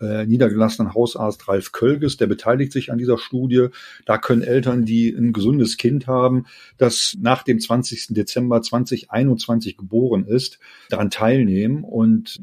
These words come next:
da geht's darum, dass diese Antikörper, diese verabreichten Antikörper einen Schutz bieten für ein halbes Jahr. Man verschiebt also eine mögliche Infektion dadurch nach hinten. Bei diesem R-S-Virus ist es so, je älter das Kind ist, desto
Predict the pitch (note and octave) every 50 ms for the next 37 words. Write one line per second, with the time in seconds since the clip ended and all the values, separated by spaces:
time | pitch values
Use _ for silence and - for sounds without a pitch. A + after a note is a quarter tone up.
0 | - A#2+ A#2+ A2+ A2+ A2+ C3 C3+ - - B2+ A2 A#2 C3 C3 A#2+ A#2+ A2+ - B2+
1 | A#2+ A2 A2+ A2+ G#2+ G#2+ - - A2+ B2+ B2+ D#3+ C#3+ - C#3 C3 - A#2+ A2 G#2
2 | A2 A2 - - B2 B2+ - - A#2+ A#2 - - A#2 A2 G2+ A2+ A2+ - C#3+ C3+
3 | - - B2 A#2+ A#2+ - C3 B2 B2+ C3+ - - - - _ _ - A2+ - -
4 | E3 E3 - - - C3+ C#3+ C#3 C3 - - B2 A2+ G#2 G#2+ B2 C#3 B2+ A2+ A2+
5 | - - G2+ G2 G#2 A#2 C3+ D#3+ F#3 - _ _ - A2 A2 - A#2+ A#2 - -
6 | - G3+ G3 - - A#2 A2 G#2 G#2+ A2 G#2+ G#2+ A2+ C3+ C#3 - G#2+ - - -
7 | A2+ A2+ A2+ - A#2 - - - C3 B2 B2 B2+ A#2+ A#2+ A2+ A#2+ A#2 - - C3
8 | - - C3+ C#3+ C#3+ C#3 C#3 - D#2+ D#2 _ _ _ _ _ - B2+ A#2+ A#2 A2+
9 | B2+ A#2+ A2+ A2 - A#2 A2+ A2 A2+ G#2+ - C#3 C3 - B2+ C3 C3 A#2 A2+ -
10 | G#2 A#2 A#2 A2+ - B2 B2+ A2+ G#2+ A2 - A2+ D3+ D#3 D#3 C3 A2+ - - -
11 | - B2 A#2+ - - C#3 C#3+ C#3 - C3 A#2+ - - C3 A#2+ A#2+ A#2+ A#2